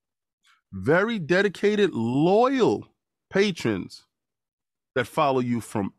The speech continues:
every iteration of this same title. And they purchase at a cadence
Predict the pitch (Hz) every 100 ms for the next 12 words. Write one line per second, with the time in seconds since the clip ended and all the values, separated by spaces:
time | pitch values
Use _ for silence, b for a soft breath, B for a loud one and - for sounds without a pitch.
0 | - 151 196 208 180 185 208 208 202 _
1 | _ _ - 170 170 156 165 160 - 151
2 | 120 107 101 131 - - 160 185 202 214
3 | 214 202 _ - 190 180 110 - _ _
4 | _ _ _ _ _ _ _ _ _ _
5 | _ - 131 131 120 - 220 233 208 170
6 | 135 - 190 185 151